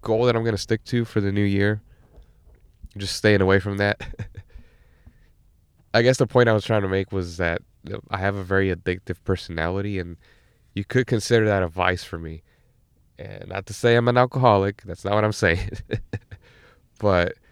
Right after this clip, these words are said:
it's just something that I, I really wanna stay away from. It's not, it's not for me. Maybe I'll break the, I'll, I'll break the streak. I don't know, but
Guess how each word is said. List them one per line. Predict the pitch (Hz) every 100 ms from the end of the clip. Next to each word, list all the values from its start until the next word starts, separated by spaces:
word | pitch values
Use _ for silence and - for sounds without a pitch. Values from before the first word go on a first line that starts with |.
| _ _ _ _ _ _ -
it's | 127 131
just | - 139
something | 147 135 127
that | 120
I, | 107
I | 107
really | 101 110 110
wanna | 104 98 92
stay | - 104
away | 92 87 85
from. | 80 80 - -
It's | - -
not, | 101 98 98 -
it's | 127 -
not | 143
for | - 85
me. | 82 78 _ _ _ _ _ _ _ _ _ _ _ _ _ _ -
Maybe | 90 101 107
I'll | 107
break | 107 107 -
the, | 113 110
I'll, | 104 113 117 110
I'll | 113
break | 107 120
the | 120
streak. | - 143 127 -
I | 87
don't | 104
know, | 120 95
but | 90